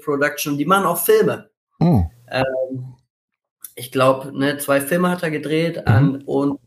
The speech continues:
Speaker 1: den letzten ist er grad dran, ne, so, äh, Thirteen Wild oder so was soll der heißen.
Speaker 2: Ja.
Speaker 1: Und da habe ich mitgespielt. Das war diesen Sommer, ne? Das heißt, das ist auch nochmal ein ganz interessanter Ausblick.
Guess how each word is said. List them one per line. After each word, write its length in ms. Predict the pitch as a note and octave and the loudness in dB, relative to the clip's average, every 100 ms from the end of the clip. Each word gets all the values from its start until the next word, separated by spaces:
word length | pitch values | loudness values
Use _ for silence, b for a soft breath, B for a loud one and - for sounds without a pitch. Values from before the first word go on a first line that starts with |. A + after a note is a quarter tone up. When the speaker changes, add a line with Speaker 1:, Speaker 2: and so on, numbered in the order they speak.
| - | -8
Speaker 1:
den 140 | C3+ | -2
letzten 680 | C3+ D#3+ - - D3+ D3+ - - | 0 0 -2 -6 -6 -6 -8 -4
ist 160 | F3 | 0
er 80 | E3 | 2
grad 240 | C3+ B2+ C3+ | 2 -2 0
dran, 320 | F3 B3 - | 0 0 -6
ne, 420 | D3 F3 G#3 A3 - _ | -4 -2 -2 -4 -14 _
so, 300 | - C3 C3 | -10 -6 -4
äh, 300 | - - - - _ _ b - | -4 -8 -10 -16 _ _ b -10
Thirteen 400 | - F3 F#3+ D#3 | 2 2 2 -2
Wild 260 | C#3+ E3 F#3+ | 2 2 2
oder 180 | E3+ E3 | 0 -4
so 100 | D#3+ | -4
was 160 | D#3+ | -4
soll 140 | D#3+ D3+ | -2 -2
der 140 | D#3 | -2
heißen. 320 | D#3 D3+ D#3+ - B | -4 -6 -10 -16 B
Speaker 2:
Ja. 220 | - A2 A#2 | 0 2 2
Speaker 1:
Und 120 | C#3+ | 2
da 80 | F#3+ | 2
habe 120 | G#3 | 2
ich 120 | G#3 | 0
mitgespielt. 680 | - - - - B2 A#2+ B2 | -4 -8 -12 -10 -8 -6 -4
Das 120 | C3+ | 0
war 120 | F3 | 0
diesen 240 | F3 F#3+ F3+ | 0 -2 0
Sommer, 500 | G#3 F3+ A#2+ A#2 - | 2 4 2 -2 -6
ne? 200 | C3 D#3 | -2 0
Das 200 | D3+ - | -2 0
heißt, 200 | E3 E3+ | 0 0
das 80 | C#3+ | -2
ist 60 | |
auch 160 | - F#3 | -2 0
nochmal 200 | E3 C#3 | 0 -2
ein 60 | B2+ | 0
ganz 180 | C3+ | 0
interessanter 600 | - - C3 - C4+ - | -2 -6 -4 -2 -2 0
Ausblick. 540 | - E3+ - D#3 D#3 | 0 -2 -2 -4 -4